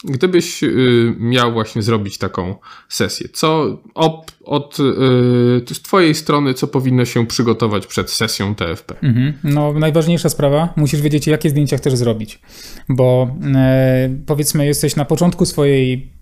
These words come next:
Speaker 2: mm, fotograficznej przygody. Powiedzmy, chcesz nauczyć się fotografować ludzi, chcesz nauczyć się przykładowo oczywiście portretu, no to przemyśl, jaki portret chcesz wykonać.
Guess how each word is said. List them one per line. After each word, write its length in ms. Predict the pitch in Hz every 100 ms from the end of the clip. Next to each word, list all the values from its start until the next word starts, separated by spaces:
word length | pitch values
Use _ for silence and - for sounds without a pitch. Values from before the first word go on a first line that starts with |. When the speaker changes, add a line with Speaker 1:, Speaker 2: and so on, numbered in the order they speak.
| -
Speaker 2:
mm, 220 | 143 139
fotograficznej 640 | 143 147 143 147 135 143
przygody. 500 | 127 - 151 165 180 190 - - - - -
Powiedzmy, 380 | 139 143 143 131
chcesz 320 | - 165 -
nauczyć 360 | 151 151 147
się 120 | - 143
fotografować 800 | 139 139 143 139 131 127 - 139
ludzi, 480 | 143 165 185 196 -
chcesz 200 | - 135
nauczyć 340 | 143 135 135
się 100 | 139
przykładowo 680 | 127 - 160 180 185 143 127
oczywiście 400 | 127 131 123 127
portretu, 600 | 135 127 131 117 180 233 - - -
no 120 | 147
to 420 | 151 175 180 214 -
przemyśl, 400 | 175 165 - 165
jaki 300 | 165 156 156
portret 400 | 135 147 143 143
chcesz 220 | - 135
wykonać. 540 | 131 127 127 107 -